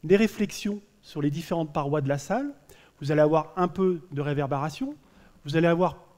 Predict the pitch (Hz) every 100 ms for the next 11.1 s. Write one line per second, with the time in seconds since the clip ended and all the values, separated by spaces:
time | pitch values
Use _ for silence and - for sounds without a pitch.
0 | _ - 175 175 170 180 180 180 160 139
1 | - 135 135 175 151 180 151 143 139 -
2 | 147 127 127 - 226 262 - - - -
3 | _ 151 143 202 285 208 185 214 254 196
4 | 190 226 - - 240 220 - 208 196 -
5 | _ _ _ 151 160 185 - 196 185 175
6 | 170 240 - - _ - 180 214 - 233
7 | - - 190 160 127 - 151 139 151 143
8 | - - - _ _ _ _ - - 160
9 | 165 269 233 226 220 247 285 180 - 160
10 | 180 165 147 143 - 143 156 175 302 -
11 | -